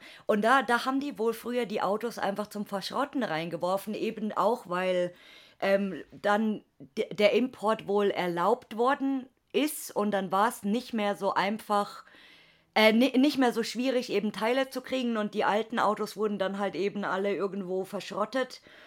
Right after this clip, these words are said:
und keine Ahnung, ganz abgefahren, total. Aber,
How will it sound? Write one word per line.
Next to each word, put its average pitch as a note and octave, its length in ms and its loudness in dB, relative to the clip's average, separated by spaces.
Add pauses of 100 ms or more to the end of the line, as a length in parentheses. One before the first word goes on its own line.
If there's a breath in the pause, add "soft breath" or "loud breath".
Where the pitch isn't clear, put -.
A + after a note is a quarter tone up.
(180 soft breath)
und A3 220 0
keine A#3 300 -2
Ahnung, G3 300 0
ganz G#3+ 280 -4
abgefahren, E3 680 -6
total. F3+ 720 -4 (2250 loud breath)
Aber, G3 480 2